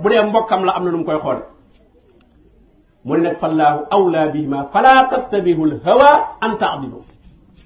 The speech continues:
Ngal la bu leen topp bànneex ba mu di leen teemaanu.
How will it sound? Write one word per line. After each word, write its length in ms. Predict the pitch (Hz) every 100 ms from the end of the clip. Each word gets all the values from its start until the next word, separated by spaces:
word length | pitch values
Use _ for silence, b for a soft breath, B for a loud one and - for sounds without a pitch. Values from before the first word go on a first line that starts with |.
| _
Ngal 320 | 131 190 311
la 100 | 302 277
bu 80 | 277
leen 220 | 277 269
topp 320 | 262 254 226
bànneex 440 | 196 240 240 233 185
ba 120 | 233
mu 60 | 226
di 60 |
leen 200 | 220 208
teemaanu. 500 | 196 190 170 156 262